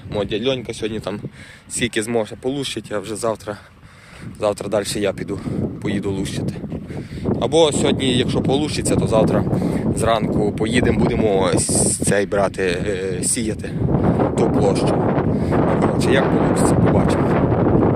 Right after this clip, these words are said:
Так що печемо. Так, дядь Льонька зайшов в перший слід по стерні. Не знаю, коротше, не знаю, що воно.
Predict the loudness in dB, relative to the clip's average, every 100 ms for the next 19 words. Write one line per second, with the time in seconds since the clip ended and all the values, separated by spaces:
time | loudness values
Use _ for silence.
0 | 2 2 2 0 2 0 2 2 2 2
1 | 0 -2 -4 0 2 4 4 4 4 2
2 | -4 -12 -20 -20 -20 -20 -20 -20 _ -8
3 | -6 -2 0 2 2 2 0 0 -2 -2
4 | -4 -10 -20 -20 -18 -10 -4 -4 -6 0
5 | 0 2 -2 -4 -4 -4 -6 -16 -12 -10
6 | -8 -8 -4 0 0 0 0 0 0 0
7 | 0 -2 -4 -6 -8 -8 -8 -8 -8 -8
8 | -8 -8 -10 -10 -12 -18 -18 -8 -6 -2
9 | -2 -2 -6 -10 -10 -8 -4 -2 -2 -6
10 | -8 -10 -12 -8 -8 -8 -8